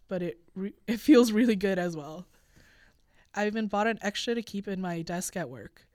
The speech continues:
I use it throughout the day to alleviate sinus pressure and find it extremely cooling and relaxing at, as well. It doesn't mess up my makeup during the day at all. At home, I would recommend putting it in the i-, in ice for an extra refreshing treatment.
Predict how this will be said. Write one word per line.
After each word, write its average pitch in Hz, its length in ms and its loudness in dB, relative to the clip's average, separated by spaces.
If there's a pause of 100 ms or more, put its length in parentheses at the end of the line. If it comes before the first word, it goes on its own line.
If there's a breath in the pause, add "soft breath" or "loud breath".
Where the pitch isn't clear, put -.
(540 soft breath)
I 220 60 -2
use 226 220 0
it 220 100 2
throughout 226 240 0
the 285 100 -4
day 208 220 0
to 202 220 -2
alleviate 208 480 -2
sinus 196 320 -4
pressure 202 300 -6
and 190 140 -6
find 185 240 -6
it 180 220 -6
extremely 226 540 -4
cooling 190 420 -4
and 185 80 -4
relaxing 175 600 -6
at, 156 160 -10 (300)
as 175 180 -4
well. 165 320 -12 (800 soft breath)
It 220 60 -2
doesn't 240 300 0
mess 220 200 -2
up 240 100 -4
my 220 120 -4
makeup 220 360 -6
during 226 220 -4
the 233 80 -6
day 233 240 -2
at 226 80 -2
all. 185 340 -6 (1040)
At 220 100 -2
home, 240 240 -2
I 214 100 -4
would 214 140 0
recommend 208 720 -2
putting 233 240 -4
it 233 180 -2
in 214 140 -2
the 202 180 -6
i-, 196 180 -2 (260)
in 220 240 0
ice 208 340 -2
for - 200 -4
an 180 120 -4
extra 190 320 -6
refreshing 185 540 -6
treatment. 147 420 -14